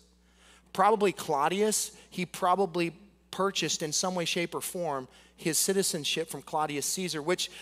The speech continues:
uh, was illegal, really. It was illegal to do that.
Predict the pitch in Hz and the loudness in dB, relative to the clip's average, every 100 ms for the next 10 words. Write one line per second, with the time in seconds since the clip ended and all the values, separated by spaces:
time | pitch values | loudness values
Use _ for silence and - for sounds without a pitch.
0 | - - 202 170 170 - - 185 214 202 | -18 2 6 6 6 -4 -10 2 2 2
1 | 220 196 269 330 123 - - - - - | -2 -2 -2 0 0 -2 -14 -20 -20 -10
2 | 147 233 120 135 170 - _ _ _ 180 | 0 0 0 -6 -12 -18 _ _ _ -2
3 | 208 202 175 208 208 147 123 165 135 95 | 0 0 -2 0 2 2 0 0 -2 -4